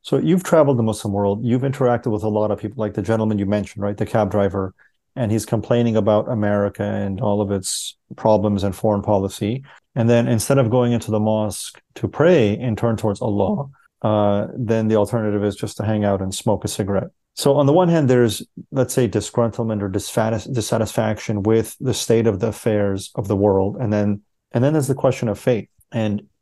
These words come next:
and then turning towards faith to actually move towards some sort of positive outcome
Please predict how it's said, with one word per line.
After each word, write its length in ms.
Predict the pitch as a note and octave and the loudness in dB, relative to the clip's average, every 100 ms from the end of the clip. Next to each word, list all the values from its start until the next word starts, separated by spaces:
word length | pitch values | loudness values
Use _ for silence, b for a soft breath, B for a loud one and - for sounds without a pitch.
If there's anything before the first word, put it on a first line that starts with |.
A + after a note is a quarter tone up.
| _ | _
and 240 | C#3 A2 | -2 0
then 280 | A2 G#2+ - - | 2 0 -4 -6
turning 300 | B2 B2+ B2+ | -4 -2 -2
towards 280 | - G2+ - | 0 -2 -2
faith 580 | - C#3 G#2 - _ _ - | 0 0 0 -6 _ _ -6
to 320 | - A2 G#2+ | 0 2 2
actually 680 | A#2 A#2+ - A#2+ A2 G#2+ - | -2 -4 -4 -2 -2 -2 -4
move 260 | A#2+ A#2+ A#2 | -2 -2 -2
towards 280 | - A2 - | -2 -2 -2
some 160 | A2+ | -8
sort 180 | - G#2+ | -4 -4
of 100 | G2+ | -4
positive 500 | - A#2 A2 G#2 G#2 G#2 | 0 0 2 0 -2 0
outcome 600 | A#2+ G#2+ - G#2 G#2 | -2 -2 -2 -4 -4